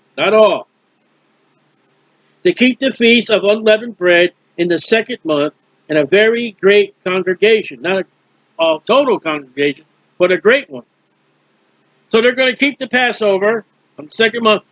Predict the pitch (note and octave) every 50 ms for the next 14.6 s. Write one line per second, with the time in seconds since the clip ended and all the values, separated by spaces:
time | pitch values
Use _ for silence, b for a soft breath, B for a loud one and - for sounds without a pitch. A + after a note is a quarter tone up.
0 | _ _ _ - G#3+ B3 C#4 D4+ D4+ D4 C#4+ C4 B3 A#3 B3 A#3+ A#3 G#3+ - -
1 | B3 B3 - - G#3 G3 - - A#3 A#3+ A#3+ A3 - A3+ G#3+ G3+ G#3+ A3+ A3 G#3
2 | G#3 G#3+ G3 G3 F#3+ - G#3+ B3 C#4 B3+ G#3 - _ - F#3 E3+ D#3+ C3+ - -
3 | D#3 C#3 - C#3+ - B2+ A#2+ G#2+ _ _ _ _ _ _ _ _ _ _ _ -
4 | F#3 G#3+ B3 B3+ B3 A#3 A3 A#3+ C4 D4 D4+ C4 - - B2 A2+ - _ _ _
5 | _ _ _ _ _ _ _ _ _ _ _ _ _ _ _ _ _ _ _ _
6 | _ _ _ _ _ _ - A3 A3+ A3 G3+ - B3+ C#4 C4 B3+ C4 G#3 - B3+
7 | B3 B3 - A#3 A#3+ G#3 - A3 G#3+ G#3+ G#3 _ - F#3 E3+ - - G#3 A#3 B3+
8 | B3+ B3+ - - _ - - F#3+ F#3+ E3+ G3 G#3+ G3 F#3+ F3+ - G#3+ A3+ A#3+ A#3
9 | G#3 F3+ F3 F3 F3+ F3 - _ _ _ _ - E3 F3+ G#3 A#3 B3 B3 A#3 G#3
10 | - A3 A3 G#3 G3 A3+ A#3+ B3 A3+ G3 _ _ E3+ F#3 G3 F#3 E3 E3+ G3+ B3+
11 | C#4 - - - - - C#3 - - C3+ C3 B2+ A#2+ A#2 C3+ - _ _ _ _
12 | _ _ _ _ _ _ _ _ _ _ _ _ _ _ _ _ _ _ _ _
13 | _ _ _ _ _ - E3+ E3 - _ _ _ _ _ - G3 B3 C4+ A3 B3+
14 | A#3+ A3 G#3+ G3+ - A3+ C4 C#4+ C4 E3 D#3 -